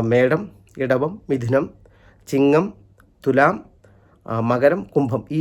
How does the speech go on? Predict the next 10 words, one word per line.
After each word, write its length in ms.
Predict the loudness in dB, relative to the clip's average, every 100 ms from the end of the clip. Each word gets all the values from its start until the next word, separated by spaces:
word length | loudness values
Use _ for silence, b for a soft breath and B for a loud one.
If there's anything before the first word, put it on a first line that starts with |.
| 2
ഏഴ് 120 | 2 2
രാശിക്കാർക്കാണ് 680 | 0 -4 -6 -4 -4 -4 -6 _ b b b -10
ഫെബ്രുവരി 300 | -2 2 4 2
മാസത്തിലെ 300 | 0 -2 -2
ഏറ്റവും, 240 | 0 0 2 0 -2
ഏറ്റവും 340 | 2 2 2 0 -2
ഐശ്വര്യപ്രദമായിട്ടുള്ള 760 | -2 -4 -4 -2 0 -2 -4
ഒരു 60 | -6
സമയത്തിലൂടെ 420 | -2 -2 -2 -4 -2
കടന്നു 200 | -2